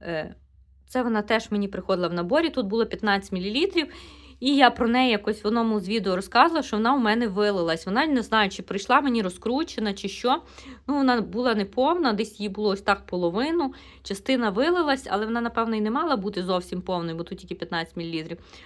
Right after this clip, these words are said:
Ну, десь, напевно, мілілітрів сім-вісім залишилось, і я її використала. Вона мені сподобалась, вона добре зволожувала, е, шкіру, вона була такого жовтого кольору,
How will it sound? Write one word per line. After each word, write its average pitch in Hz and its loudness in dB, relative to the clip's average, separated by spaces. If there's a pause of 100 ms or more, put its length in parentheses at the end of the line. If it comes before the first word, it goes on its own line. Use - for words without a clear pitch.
(220)
Ну, 294 -2
десь, 285 0
напевно, 254 4
мілілітрів 214 0
сім-вісім 196 -2
залишилось, 175 -2 (380)
і 233 -4
я 214 2
її 214 -2
використала. 190 -6
Вона 226 -2
мені 277 2
сподобалась, 302 -2
вона 233 -2
добре 220 0
зволожувала, 196 -2 (580)
е, 170 0
шкіру, 330 0
вона 233 0
була 202 0
такого 196 0
жовтого 208 -2
кольору, 277 2